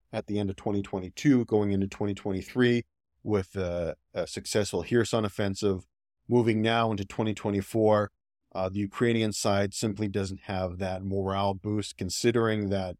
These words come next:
the counteroffensive was not as successful, whereas the Russians now do have that morale boost. They were able to throw back the hordes, the nato hordes, right? And they were able to capture,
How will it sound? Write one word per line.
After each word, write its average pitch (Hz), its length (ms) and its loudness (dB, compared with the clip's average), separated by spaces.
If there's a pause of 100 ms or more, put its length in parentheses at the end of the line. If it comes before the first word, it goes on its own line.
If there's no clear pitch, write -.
the 95 380 0 (100)
counteroffensive 98 640 -2
was 92 120 -8
not 92 180 -4
as 87 100 -8
successful, 98 680 0 (800)
whereas 101 500 2
the 101 100 -2
Russians 101 540 2
now 95 360 -2
do 131 200 4
have 98 280 2
that 92 220 -6 (160)
morale 95 580 -2 (100)
boost. 98 460 -6 (140)
They 87 240 -6 (400)
were 104 120 2
able 107 280 2
to 107 460 0 (580)
throw 131 340 10
back 120 440 4
the 113 120 0
hordes, 110 800 0
the 117 100 2
nato 113 360 4
hordes, 107 640 4
right? 104 320 2
And 92 200 -4
they 95 60 -2
were 98 160 0
able 98 180 -2
to 101 140 -4
capture, 101 600 0